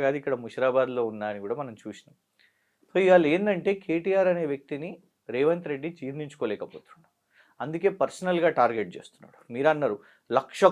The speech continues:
కోట్ల కుంభకోణం అని అన్నాడు, ఆ తర్వాత ఏడికి పడ్డది అది? యాభై ఐదు కోట్ల కుంభకోణం ఫార్ములా ఈ అనేది. ఆఖరి అట్లా, ఆ, ఏం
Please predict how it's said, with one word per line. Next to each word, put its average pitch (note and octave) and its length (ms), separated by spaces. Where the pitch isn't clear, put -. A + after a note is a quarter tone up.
కోట్ల F3 300
కుంభకోణం D#3+ 460
అని C#3+ 120
అన్నాడు, G2 220
ఆ C#3 120
తర్వాత E3 300
ఏడికి E3 220
పడ్డది E3+ 300
అది? F3 100
యాభై G#3+ 300
ఐదు G3+ 200
కోట్ల F3+ 280
కుంభకోణం E3+ 460
ఫార్ములా C#3 420
ఈ - 20
అనేది. G2+ 240
ఆఖరి E3+ 320
అట్లా, F3 160
ఆ, - 20
ఏం B3 80